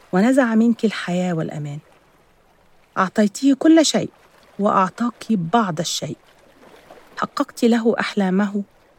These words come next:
وأهملت أحلامك. نصف الحلم لا يتحقق.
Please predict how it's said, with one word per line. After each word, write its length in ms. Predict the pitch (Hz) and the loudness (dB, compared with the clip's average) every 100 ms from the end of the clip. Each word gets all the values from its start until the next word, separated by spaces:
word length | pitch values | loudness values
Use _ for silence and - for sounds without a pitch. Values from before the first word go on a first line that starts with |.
| _ | _
وأهملت 640 | - 170 208 208 208 - - | -2 -2 0 0 0 -4 -10
أحلامك. 540 | - - 156 156 170 _ _ _ _ _ _ _ | -8 -8 -8 -8 -14 _ _ _ _ _ _ _
نصف 280 | 247 254 - | -2 -2 -2
الحلم 500 | 226 - 233 220 214 - | -4 -2 0 2 0 -2
لا 160 | 240 | -2
يتحقق. 580 | 285 247 - - - 190 | -2 -6 -10 -12 -14 -16